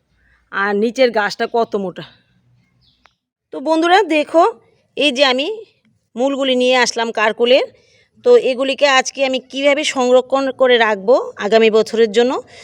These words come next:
চলো সবটাই তোমাদের দেখাবো। তো বন্ধুরা আমি বস্তায় কিছু বালু নিয়ে নিলাম, এই যে বালু, বালু দেওয়ার মানে হলো যে জল ধরে রাখার ক্ষমতা রাখে বালু, তাই বালু দিয়েছি যাতে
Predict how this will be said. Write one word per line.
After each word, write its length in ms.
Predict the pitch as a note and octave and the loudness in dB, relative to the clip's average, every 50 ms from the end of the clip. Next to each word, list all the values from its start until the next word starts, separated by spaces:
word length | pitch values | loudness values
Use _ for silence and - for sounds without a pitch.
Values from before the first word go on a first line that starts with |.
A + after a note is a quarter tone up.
| - _ _ - | -20 _ _ 0
চলো 160 | A#3 A3+ G#3+ G3+ - | 2 2 2 2 2
সবটাই 380 | A#3+ G#3+ G#3 - _ A3+ A3 G#3+ A3+ | 0 0 0 0 _ -2 -2 -2 -2
তোমাদের 300 | G#3+ G#3 G3+ F3+ G3+ F#3+ E3+ F#3+ | -6 -8 -6 -6 -8 -6 -4 -6
দেখাবো। 300 | F#3 F3+ - E3+ F3 E3+ _ _ _ _ _ _ _ _ _ _ _ _ | -6 -6 -8 -14 -16 -16 _ _ _ _ _ _ _ _ _ _ _ _
তো 20 | G4 F#4+ | -16 -12
বন্ধুরা 260 | G4+ G4 G4+ G4 G4 F4+ E4 | -8 -6 -4 -2 -2 0 -2
আমি 100 | E4 E4 C4 A#3+ C4 | -2 -4 -2 -2 -2
বস্তায় 500 | C4 B3+ - - D#4 D4+ D#4 E4 F#4 G#4 A4+ A4+ - - | -2 -4 -6 -4 -2 0 2 2 2 0 -2 -6 -10 -12
কিছু 180 | D4 - D4 C#4 A3 B3+ | -10 -8 -6 -2 -2 0
বালু 220 | A#3 B3+ C4 C4+ C#4 C#4+ | 0 0 -2 -4 -4 -4
নিয়ে 140 | C#4+ C#4 C#4 C#4 | -4 -4 -4 -4
নিলাম, 240 | C#4 C4+ D4 D#4+ A4 B4 D#4+ C4+ | -4 -2 -2 -2 -2 -2 -2 -2
এই 60 | C4+ C4 A3 | -2 -2 -2
যে 60 | B3+ G#3+ G3+ | -4 -4 -2
বালু, 240 | G3+ G3+ A3 A#3+ D4+ A#4 - - - - - - - - - - - - - - - - - - G#3 G#3 | -4 -2 -2 -2 -4 -4 -10 -12 -20 -20 -20 -20 -20 -20 -20 -20 -20 -20 -20 -20 -20 -20 -14 -8 -4 -2
বালু 200 | A3+ B3 C4+ C#4+ B3 C#4+ | -2 0 -2 -2 -2 -2
দেওয়ার 220 | C#4 C#4+ C#4+ C#4+ C4+ A#3 | 0 2 0 0 0 -4
মানে 200 | A3 A3+ A#3+ C4 C#4+ D4 | -6 -6 -6 -6 -6 -6
হলো 220 | C#4+ C4 C#4 D#4+ F#4+ G#4+ F4 A#3 | -8 -6 -6 -4 -6 -6 -6 -2
যে 100 | B3 A#3+ A#3 A3+ A3 G#3 F#3+ F#3+ | 2 2 2 2 0 -4 -4 -2
জল 200 | A3+ A#3+ B3 B3+ B3+ C4+ | 0 0 0 -2 -2 -4
ধরে 160 | C4 C4 B3 B3 B3 | -4 0 0 2 2
রাখার 300 | A#3+ A#3+ - C4+ C#4+ D#4 - _ _ _ _ _ _ | 0 -2 -4 -8 -10 -10 -12 _ _ _ _ _ _
ক্ষমতা 320 | - B3 A#3 A#3+ A#3+ B3 A#3+ A#3 | -6 -4 -4 -4 -2 -2 -2 -4
রাখে 180 | A3+ A3 A3+ A#3 G#3 G#3 | -4 -6 -8 -8 -4 -4
বালু, 200 | G#3+ A3 B3 G#4 A4 - _ _ _ - - - - - - - - | -2 -2 -4 -6 -6 -12 _ _ _ -20 -20 -20 -20 -20 -20 -8 -2
তাই 220 | A#3 A3+ A3+ A#3 A3+ A3 G3+ | 0 2 4 2 2 0 0
বালু 200 | G#3+ A3 A3+ A#3+ B3 A3 | -2 -4 -4 -4 -4 -6
দিয়েছি 400 | C4 C4 B3+ B3+ A#3+ - - D#4 G4 C5 - - - - _ _ _ _ _ _ | -6 -4 -4 -4 -6 -6 -6 -6 -6 -6 -8 -14 -20 -20 _ _ _ _ _ _
যাতে 280 | G3+ G#3 G#3+ G#3+ - | 0 0 0 2 2